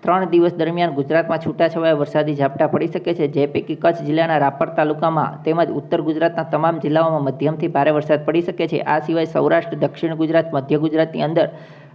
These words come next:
હળવા ઝાપટા પડશે અને આ ત્રણ દિવસ દરમિયાન ગુજરાતમાં પચાસથી સાઠ ટકા ભાગોમાં વરસાદી ઝાપટા પડી શકે છે, જે બાદ બાવીસ જુલાઈથી વરસાદની તીવ્રતામાં વધારો થશે, એટલે કે બાવીસથી ઓગણત્રીસ જુલાઈ દરમિયાન ગુજરાતમાં વરસાદનો વધુ એક રાઉન્ડ આવશે.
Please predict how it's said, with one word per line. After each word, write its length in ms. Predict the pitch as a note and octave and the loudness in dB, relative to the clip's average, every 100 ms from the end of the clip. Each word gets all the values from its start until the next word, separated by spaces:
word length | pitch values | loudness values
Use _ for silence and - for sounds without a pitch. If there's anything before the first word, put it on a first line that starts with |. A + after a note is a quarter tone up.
| - - | -16 0
હળવા 280 | D#3+ D#3+ G3+ | 0 2 2
ઝાપટા 360 | F3 F3 F3+ | 2 2 0
પડશે 320 | E3+ F3 F3 F3+ | 0 0 0 0
અને 160 | E3 | 0
આ 260 | D#3+ D#3 E3 | 0 0 0
ત્રણ 340 | E3+ E3+ F3+ | 0 0 2
દિવસ 280 | D#3+ E3 - | 2 0 0
દરમિયાન 400 | E3 E3+ E3 D3+ | -2 -2 -2 -2
ગુજરાતમાં 840 | C#3+ C#3 E3+ - - - E3+ E3 | -4 0 0 -2 -12 -6 -2 0
પચાસથી 480 | F3+ E3+ G3 F#3+ F#3 | -2 0 0 0 0
સાઠ 400 | F3+ E3+ E3+ F3+ | 0 0 0 0
ટકા 400 | F3+ E3 D#3+ F3 | -2 -4 0 0
ભાગોમાં 520 | D3 C3+ D3 E3+ E3+ | 2 0 2 2 4
વરસાદી 360 | D3 C#3 E3 E3 | 2 2 2 2
ઝાપટા 400 | D3 - D3 E3 | 2 0 2 0
પડી 260 | D#3 D#3+ E3+ | 0 0 0
શકે 260 | F3 F3+ | 0 -4
છે, 140 | F3 D#3 | -2 -2
જે 200 | C#3+ D#3 | 0 2
બાદ 260 | E3 D#3 | 2 0
બાવીસ 340 | D3 D3 E3+ F3 | 2 2 2 0
જુલાઈથી 380 | D#3 E3 D#3+ D#3+ | 4 4 2 -2
વરસાદની 420 | C#3+ D3+ D#3 D#3 | -2 0 0 -2
તીવ્રતામાં 580 | D#3 D3+ D3+ D3+ C#3+ C3 | -2 0 0 0 0 0
વધારો 320 | B2+ D3+ F3+ | 0 2 2
થશે, 260 | F3+ F3 | -2 0
એટલે 280 | C#3+ D3 D#3+ | -2 -2 -6
કે 100 | D3 | -4
બાવીસથી 600 | C#3+ D3+ D3 E3+ E3+ F3+ | -4 -2 0 0 2 0
ઓગણત્રીસ 540 | - C#3+ D#3 E3 F3 E3+ | 2 0 0 -2 -4 -2
જુલાઈ 280 | D3 D3+ | 2 2
દરમિયાન 400 | D3 D3+ E3+ D3+ | 2 0 0 -2
ગુજરાતમાં 580 | C3 B2+ D3+ D#3+ E3 D3+ | -2 0 0 2 0 0
વરસાદનો 460 | C3 - D#3 D#3 D3 | -2 0 0 2 0
વધુ 220 | C3 C3 | 0 2
એક 160 | E3 D#3 | 0 2
રાઉન્ડ 280 | D#3 D#3+ D3 | 2 2 2
આવશે. 360 | D#3 E3 B2+ | 2 2 -4